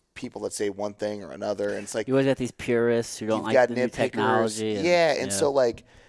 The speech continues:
Speaker 1: there's, there's pros and cons to everything, for sure. And what I finally decided on was I didn't feel like, but what I re-, when I did the math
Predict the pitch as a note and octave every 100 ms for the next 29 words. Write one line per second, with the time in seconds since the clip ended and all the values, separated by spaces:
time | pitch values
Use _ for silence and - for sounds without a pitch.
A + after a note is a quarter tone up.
0 | - - C#3 D#3 C#3+ - C#3+ - - E3+
1 | D#3+ C#3+ C3+ B2+ B2 - A#2 G#2+ G2+ F#2+
2 | A#2 G#2+ C3 G#2 - - _ _ - B2+
3 | B2 A#2 F#2+ B2 C3+ D#3 E3 D3 A2+ -
4 | A#2 A2+ A2+ G#2+ G2+ G2 F#2 - G#2+ C3+
5 | D3+ B2+ C3 A#2+ A#2 - A#2+ A#2+ D#2 A2+
6 | C3 A#2+ A2+ A2+ D3 D#3+ C#3 G2+ G2 E2
7 | - -